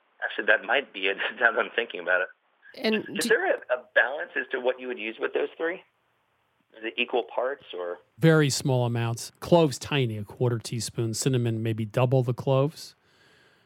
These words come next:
Speaker 3: Cardamom and cloves small. Cinnamon twice as much, I would say.
Speaker 2: And then cumin the most.
Speaker 3: Cumin
Speaker 2: The
Speaker 3: by
Speaker 2: most.
Speaker 3: far the most,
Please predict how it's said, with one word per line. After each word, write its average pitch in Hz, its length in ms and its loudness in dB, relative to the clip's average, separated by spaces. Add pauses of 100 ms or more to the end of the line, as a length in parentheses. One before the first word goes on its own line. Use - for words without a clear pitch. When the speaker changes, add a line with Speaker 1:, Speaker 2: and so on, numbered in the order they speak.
(120)
Speaker 3:
Cardamom 185 600 4
and 127 160 -2
cloves 120 320 2
small. 107 600 -2
Cinnamon 117 720 0
twice - 320 -4
as - 160 -8
much, - 320 -14 (140)
I 123 60 -10
would 131 160 -12
say. - 160 -14
Speaker 2:
And 185 200 -2
then 170 120 -2
cumin 165 400 -2
the 147 80 -4
most. - 480 -8
Speaker 3:
Cumin 120 640 2
Speaker 2:
The 156 120 -2
Speaker 3:
by 139 120 0
Speaker 2:
most. 139 80 -4
Speaker 3:
far 120 180 4
the 110 80 -4
most, 117 320 -14